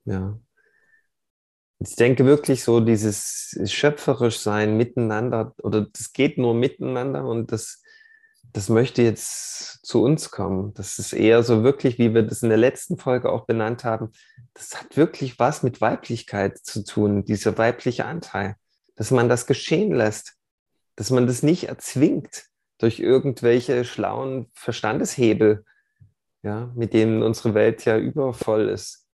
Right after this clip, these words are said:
sondern dass man, okay, man geht davon aus, das gibt es bereits oder das fügt sich schon wie von selbst gerade. Und, ähm, unsere Aufgabe ist, so rein zu werden, dass wir das auch wahrnehmen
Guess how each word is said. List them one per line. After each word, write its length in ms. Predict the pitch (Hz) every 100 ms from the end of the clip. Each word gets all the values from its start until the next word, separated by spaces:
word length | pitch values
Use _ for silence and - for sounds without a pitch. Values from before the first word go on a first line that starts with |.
| _ _ _
sondern 420 | - 95 104 107
dass 140 | 107 -
man, 500 | 110 110 110 107 - _ - -
okay, 580 | 117 - 190 - - - -
man 240 | 107 113
geht 200 | 110 120
davon 240 | 120 127 87
aus, 300 | 110 117 -
das 480 | 104 - - - -
gibt 260 | 156 -
es 100 | 160
bereits 560 | - 170 - 101 104 -
oder 180 | 107 107
das 300 | 110 - - - _ _ _ -
fügt 340 | - 160 -
sich 260 | - 143 -
schon 320 | 139 123 120
wie 140 | 143
von 260 | 139 135 127
selbst 460 | 127 202 - -
gerade. 560 | 120 110 101 110 156 - _ _ _ _ _ _ -
Und, 420 | 117 123 120 113
ähm, 400 | 90 110 110 -
unsere 320 | - 120 123 80
Aufgabe 500 | 117 - 123 120 110
ist, 260 | 120 -
so 100 | -
rein 440 | 117 - 95 123 202
zu 240 | - 113
werden, 300 | 110 117 123
dass 140 | 107
wir 60 | 113
das 200 | 104 98
auch 180 | 110 -
wahrnehmen 580 | 113 120 101 95 95